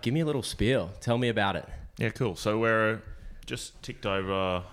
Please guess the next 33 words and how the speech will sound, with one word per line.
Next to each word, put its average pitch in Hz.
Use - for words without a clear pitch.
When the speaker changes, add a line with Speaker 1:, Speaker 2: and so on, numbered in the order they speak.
Speaker 2:
nineteen 98
months 95
on 98
the 90
market. 92
So 85
Speaker 1:
Yeah, 95
wow, 87
Speaker 2:
our -
Speaker 1:
early 90
days. 90
Speaker 2:
second 85
birthday 87
is 80
in 80
July. 73
So 85
still 120
early 98
days 92
for 101
us, 156
but -
we, 87
um, 87
I -
guess 127
we 110
came 98
up 95
with -
the 92
concept 95